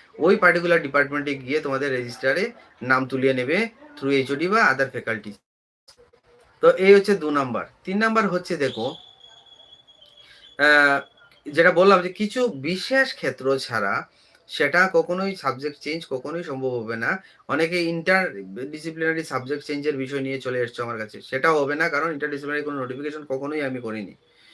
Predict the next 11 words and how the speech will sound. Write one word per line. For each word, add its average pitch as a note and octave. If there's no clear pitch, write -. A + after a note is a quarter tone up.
তো, F#3
আহ, C#3+
শুধু D#3
মাইনর D#3
চেঞ্জের D3+
জন্য C3+
করেছিলাম C3+
আর C#3
মেজর B2+
চেঞ্জের A#2+
জন্য, G#2+